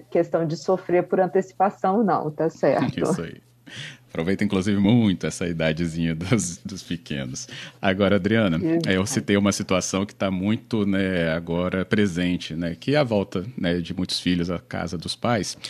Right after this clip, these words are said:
Speaker 2: por causa da pandemia, tudo que foi imposto, né, as restrições que a gente acompanhou, né, e não foram poucas, também o cuidado com que, né, os pais, inclusive aí pelas faixas etárias que possuem, né, no meio da pandemia.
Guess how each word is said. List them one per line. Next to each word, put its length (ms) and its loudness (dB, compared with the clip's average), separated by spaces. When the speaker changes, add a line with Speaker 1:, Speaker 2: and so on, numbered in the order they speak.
Speaker 2:
por 160 -2
causa 160 2
da 80 2
pandemia, 460 4
tudo 180 -2
que 80 -12
foi 140 0
imposto, 580 2
né, 180 0
as 100 -2
restrições 540 -2
que 80 -6
a 40 -6
gente 180 -4
acompanhou, 800 0
né, 200 -2
e 40 -2
não 140 -2
foram 280 -2
poucas, 560 0
também 220 0
o 40 -2
cuidado 520 2
com 180 -2
que, 300 -2
né, 580 -2
os 180 -6
pais, 380 -2
inclusive 520 -2
aí 40 -2
pelas 340 -4
faixas 280 -4
etárias 440 -4
que 200 0
possuem, 640 0
né, 380 -2
no 240 -2
meio 180 0
da 120 0
pandemia. 500 0